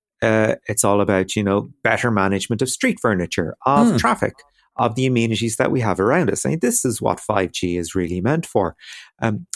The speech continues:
Speaker 1: you know, it's, it's all well and good saying, you know, your handset is going to be blisteringly fast, but I mean, what do you need five G speeds for on a handset just yet? The,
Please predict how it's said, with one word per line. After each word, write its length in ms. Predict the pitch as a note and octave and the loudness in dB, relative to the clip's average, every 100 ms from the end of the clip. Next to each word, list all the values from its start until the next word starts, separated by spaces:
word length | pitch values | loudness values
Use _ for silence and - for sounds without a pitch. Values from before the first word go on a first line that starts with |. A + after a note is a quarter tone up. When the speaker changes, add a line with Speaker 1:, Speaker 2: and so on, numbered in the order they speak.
| - | -2
Speaker 1:
you 100 | D#3+ | 0
know, 160 | D#3 | 2
it's, 220 | C#3 D3 | 2 0
it's 220 | - D#3+ A#3+ | 0 0 2
all 180 | B3 | 2
well 160 | B2+ A#2 | 4 2
and 140 | G#2+ | 2
good 200 | G2+ G#2+ | 2 0
saying, 240 | - G#2 F#2 | 0 0 0
you 60 | F#2+ | 0
know, 260 | F#2+ F#2 E2+ | 0 0 -2
your 420 | G#2 G2+ G2 - _ _ _ _ | 0 2 0 -2 _ _ _ _
handset 380 | A#2+ A#2+ A2+ G#2+ | -2 0 0 0
is 100 | G2 | 0
going 180 | - A2 | -2 -2
to 60 | F#2 | 0
be 160 | G2+ - | -4 -2
blisteringly 540 | A2 G#2+ - G#2+ F#2 F2 | -2 -2 -2 -2 -2 -2
fast, 320 | A#2+ G#2 - | -2 -2 -2
but 120 | A2+ | -2
I 100 | B2 | -2
mean, 180 | D3 G3 | -2 -2
what 180 | A3 A#3+ | -4 -4
do 140 | - | -6
you 60 | D3+ | -4
need 360 | C#3 F#3 G3+ | -2 0 -2
five 300 | - G#2+ G#2 | -2 -2 -2
G 220 | G2+ G2 F#2+ | -2 -4 -4
speeds 360 | - F2+ F2+ | -4 -4 -4
for 280 | - F#2+ E2+ | -4 -4 -4
on 80 | F#2 | -4
a 40 | G#2+ | -4
handset 420 | A#3+ B3 - - | -4 -4 -8 -8
just 260 | - - | -10 -10
yet? 160 | - - - | -12 -14 -4
The, 200 | B2 B2 | -4 -4